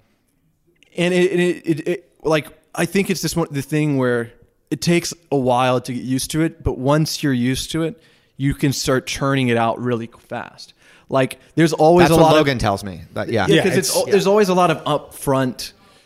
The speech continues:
Speaker 1: work in getting all the tools together and getting, you know,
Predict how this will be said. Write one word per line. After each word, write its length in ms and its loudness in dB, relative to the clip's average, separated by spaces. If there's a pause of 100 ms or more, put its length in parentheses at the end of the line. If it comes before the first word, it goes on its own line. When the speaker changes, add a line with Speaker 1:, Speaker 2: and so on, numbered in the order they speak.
(540)
Speaker 1:
work 680 -2
in 180 -2
getting 240 -2
all 120 0
the 120 -4 (160)
tools 400 -4
together 460 -4
and 100 -6
getting, 340 -4
you 100 -8
know, 220 -8